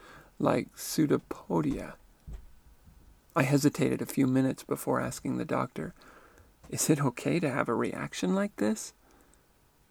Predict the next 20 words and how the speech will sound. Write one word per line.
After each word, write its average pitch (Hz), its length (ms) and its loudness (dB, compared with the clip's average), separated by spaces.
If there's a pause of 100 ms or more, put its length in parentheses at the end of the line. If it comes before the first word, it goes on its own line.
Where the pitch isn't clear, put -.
(120)
The 151 80 4
doctor 165 340 12
pondered 156 520 2
a 95 40 -2
while, 92 380 -2
then 127 180 0
replied, 123 560 4 (640)
"It's 127 200 2
a 123 100 2
false 151 340 6
positive - 640 -6
due 135 200 0
to - 240 -4
a 117 40 0
new 135 260 4
lot 131 360 0 (600)
we - 120 0
used - 340 0
on - 200 -6
you. 180 220 -8